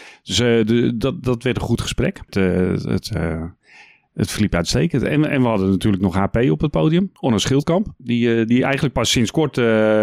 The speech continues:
bij H P voor de Benelux ook, eh, verantwoordelijk is. Hij,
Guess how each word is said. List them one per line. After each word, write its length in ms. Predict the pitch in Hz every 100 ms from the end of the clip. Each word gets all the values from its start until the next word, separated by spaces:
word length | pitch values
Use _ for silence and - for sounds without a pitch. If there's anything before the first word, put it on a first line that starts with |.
| 107
bij 160 | 110 107
H 80 |
P 380 | 104 117 107 104
voor 140 | - 110
de 60 |
Benelux 420 | 98 101 113 151 170
ook, 200 | 156 165
eh, 140 | 160
verantwoordelijk 560 | 143 156 139 151 143 143
is. 180 | 160 -
Hij, 140 | 90